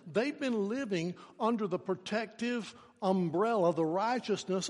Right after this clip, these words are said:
of their parents. Their parents have pr-, laid out a life for them that has, that's taught them righteousness and, and has protected them in an incredible way. They're beneficiaries.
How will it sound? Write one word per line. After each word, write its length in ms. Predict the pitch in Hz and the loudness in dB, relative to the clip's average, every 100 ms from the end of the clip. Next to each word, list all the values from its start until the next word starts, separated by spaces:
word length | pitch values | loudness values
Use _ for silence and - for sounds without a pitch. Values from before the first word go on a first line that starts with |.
| - | 0
of 200 | 185 156 | 0 2
their 200 | 190 202 | 0 0
parents. 640 | - 226 247 170 - - - - | -4 -6 -4 -6 -10 -14 -14 4
Their 160 | 240 269 | 4 4
parents 360 | 233 277 262 | 0 0 2
have 160 | 185 135 | 0 0
pr-, 100 | 220 233 | -4 0
laid 260 | 190 220 | 2 2
out 120 | 220 | 2
a 40 | 202 | 4
life 280 | 185 208 247 | 4 4 2
for 100 | - | 0
them 180 | 160 156 | 0 0
that 100 | 160 | -2
has, 220 | 139 175 - - - | -2 -4 -6 -12 0
that's 240 | 185 - - | 0 0 -12
taught 300 | - 247 - | 2 4 4
them 200 | 196 170 | 2 2
righteousness 680 | 160 208 262 226 175 175 185 - - | 2 0 -2 -4 -2 -2 -2 -6 -6
and, 180 | 208 202 | 0 0
and 160 | 196 180 | 0 0
has 120 | 196 | 0
protected 580 | - 202 - 269 214 160 | -2 -4 -2 -2 -2 0
them 160 | 180 | 0
in 80 | 180 | 0
an 40 | |
incredible 560 | 190 - 214 240 233 220 | -2 -2 -2 2 4 6
way. 260 | 240 277 185 | 6 4 2
They're 180 | 214 | 2
beneficiaries. 1300 | 233 156 269 277 - 302 - 285 233 170 131 113 - | 2 4 4 4 2 2 2 2 4 2 -2 -6 -6